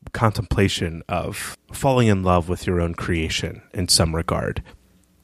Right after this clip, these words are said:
And I do think that is the warning of this story, is not just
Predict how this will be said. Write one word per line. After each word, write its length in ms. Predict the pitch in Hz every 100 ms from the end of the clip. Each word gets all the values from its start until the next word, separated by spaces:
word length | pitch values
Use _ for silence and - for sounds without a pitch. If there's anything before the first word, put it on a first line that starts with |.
| _ -
And 120 | 127
I 100 | 131
do 140 | 139
think 220 | 135 123
that 180 | - 98
is 200 | 92 87
the 280 | - 87 85 90
warning 500 | 90 98 87 80 80
of 260 | 82 82
this 180 | - 85
story, 560 | - - 92 85 - -
is 220 | 98 95
not 300 | 113 113 -
just 480 | - 110 101 - -